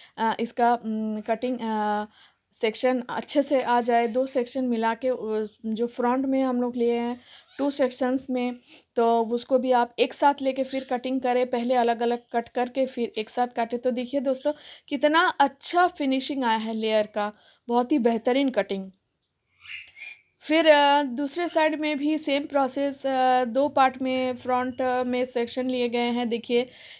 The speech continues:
ये, अ, दूसरे तरीके से कट किया जा रहा है, अ, लेयर्स, अ, ये प्रोसेस भी आप लोग फॉलो कर सकते हैं लेयर्स कटिंग के। तो ये भी, उम, बहुत अच्छा एक कटिंग है। अ,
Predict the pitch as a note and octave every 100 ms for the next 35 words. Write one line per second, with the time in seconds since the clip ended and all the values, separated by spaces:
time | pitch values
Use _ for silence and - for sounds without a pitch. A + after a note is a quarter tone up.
0 | - B3+ B3+ A#3+ A#3+ A#3 A#3 A3 A#3+ D4
1 | C4+ C#4 C4 C4 B3+ B3+ B3+ B3 - B3+
2 | B3 B3 A#3+ B3 A#3+ B3 B3 B3 A#3+ A#3+
3 | A#3+ B3+ - A#3+ A#3 A#3 A#3 B3 - -
4 | A#3+ A#3+ C4 B3 A#3 A#3+ A#3+ A3 A3 A#3+
5 | A#3+ A#3+ B3 - A#3 A#3 A#3 A#3 A#3+ A#3+
6 | A3 A#3 G#3+ A3+ A#3 - - - _ A#3+
7 | A#3 A#3+ B3 C4 A#3 A#3 A#3 A3+ A3+ A3+
8 | A3 - B3 A#3+ A3+ B3 A#3+ A#3+ A#3+ B3
9 | - - _